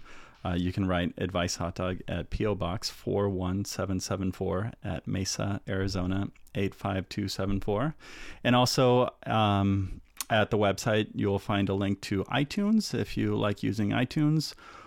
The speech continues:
Or there are epi-, uh, links to all of the separate episodes, which, uh, Zach will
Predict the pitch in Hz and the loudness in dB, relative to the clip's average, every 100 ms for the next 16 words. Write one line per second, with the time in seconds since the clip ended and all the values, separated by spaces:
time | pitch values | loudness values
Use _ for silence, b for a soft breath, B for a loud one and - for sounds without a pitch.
0 | B - 120 117 113 113 107 104 104 - | B 2 4 6 6 4 6 4 2 0
1 | 113 101 98 - - - - - 95 92 | 0 2 2 2 2 0 -2 -2 0 2
2 | 101 104 - 110 101 101 98 95 92 92 | 2 0 0 0 2 0 0 0 2 0
3 | - 107 107 98 113 123 - 120 117 113 | 0 -2 0 0 2 0 0 2 2 0
4 | - 104 92 - 101 95 90 98 95 104 | 0 0 0 -2 -2 0 0 0 0 0
5 | 95 | 0